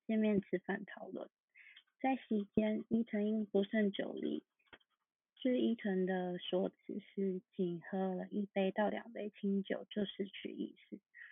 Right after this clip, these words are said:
清醒后却发现自己已经全身赤裸躺在床上。根据日后公布的监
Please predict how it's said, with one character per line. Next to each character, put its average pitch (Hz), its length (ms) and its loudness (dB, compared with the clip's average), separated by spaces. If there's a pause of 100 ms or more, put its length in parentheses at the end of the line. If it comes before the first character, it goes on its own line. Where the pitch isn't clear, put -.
(340)
清 233 200 0
醒 190 240 2
后 202 180 2
却 202 180 2
发 202 240 -2
现 208 280 0
自 226 120 2
己 - 200 -2
已 170 240 -2
经 196 260 2
全 185 280 0
身 208 280 0
赤 208 220 0
裸 - 240 -4
躺 202 220 -10
在 202 140 0
床 - 340 -8
上。 - 200 -6 (800)
根 233 260 4
据 240 140 2
日 240 280 4
后 214 200 4
公 202 320 0
布 202 280 0
的 214 320 -4 (800)
监 233 240 4